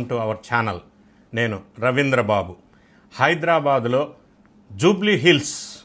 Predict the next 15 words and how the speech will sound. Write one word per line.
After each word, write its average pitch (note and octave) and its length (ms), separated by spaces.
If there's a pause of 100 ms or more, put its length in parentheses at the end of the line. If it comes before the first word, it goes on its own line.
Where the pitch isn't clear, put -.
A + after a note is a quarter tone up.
(280)
అసెంబ్లీ F3 380 (160)
బైపోల్ D3+ 640 (180)
ఎలక్షన్స్‌లో C3+ 640 (720)
ప్రచారం F#3+ 540 (200)
హోరాహోరీగా G3+ 920 (100)
జరుగుతున్నది C3+ 640
మనం A#2+ 260
చూస్తూనే A2+ 460
ఉన్నాం. A2+ 200 (720)
అయితే D3+ 300 (380)
ఏ - 20 (220)
పార్టీని F3 560 (220)
గెలుపు D3+ 340 (100)
వరిస్తది, B2 540 (100)
విజయం D3+ 340